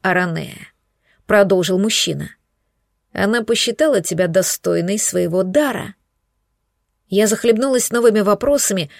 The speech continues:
что застряли в горле. "Задавай", едва улыбнулся Темный.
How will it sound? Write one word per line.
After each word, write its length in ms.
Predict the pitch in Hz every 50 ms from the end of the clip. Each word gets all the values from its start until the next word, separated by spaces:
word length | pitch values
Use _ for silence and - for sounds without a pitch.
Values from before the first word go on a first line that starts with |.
| - _ -
что 220 | - - - 214
застряли 500 | 190 208 202 - - 226 226 226 220 233
в 80 | 220 220
горле. 440 | 196 196 170 - - - - - _ _ _ _ _ _ _ _ _ _ _ _ _ _ _ _ _ _ _ -
"Задавай", 880 | 208 220 240 269 220 208 185 - 151 - - - - - - - _ _ _ _ _ _ _ _ - - _ -
едва 360 | 185 202 208 196 208 214 202
улыбнулся 480 | 190 196 180 185 196 190 185 - -
Темный. 600 | 208 - - - - 80 80 - - - - -